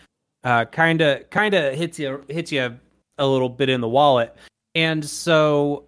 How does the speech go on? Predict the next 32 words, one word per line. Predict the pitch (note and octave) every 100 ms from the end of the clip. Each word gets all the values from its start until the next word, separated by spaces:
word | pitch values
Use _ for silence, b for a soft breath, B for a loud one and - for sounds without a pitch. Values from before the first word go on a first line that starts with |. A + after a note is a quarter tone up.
| -
I've | D#3 F3
decided | F3+ - E3+ D#3+ E3 D3+
that | C#3
it's | C3 -
like, | C#3+ C3+ B2+ - - -
at | D3+ D3+
first | B3 A#3+
I | F#3+
wasn't | G3 F3+ E3
too | F#3
bummed | D3+ D3+ D#3+
about | E3 E3
it |
'cause | D3+
I |
was | C#3
like, | C3+
"Yeah, | F#3+ F#3
I |
have | E3+
a |
bunch | C3+ B2+
of | C3
other | D#3
games | D#3+ D#3+ D#3
I'm | D#3
gonna | D3+
get | D#3 D3
through. | D#3 D3+
It'll | C3
be | -
great." | D#3+ F3 E3+ -